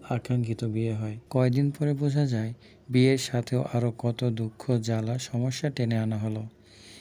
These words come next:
মেয়েটার ভয় হয় স্বামীকে হারানোর। রাতের পর রাত নির্ঘুম কাটে তার।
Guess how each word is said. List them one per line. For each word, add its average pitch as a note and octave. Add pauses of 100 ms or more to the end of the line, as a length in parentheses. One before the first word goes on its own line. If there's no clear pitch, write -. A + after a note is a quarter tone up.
(180)
মেয়েটার C3+
ভয় B2
হয় A2 (320)
স্বামীকে A#2
হারানোর। A2 (680)
রাতের A#2
পর A#2
রাত A#2 (140)
নির্ঘুম B2
কাটে A2+
তার। A2+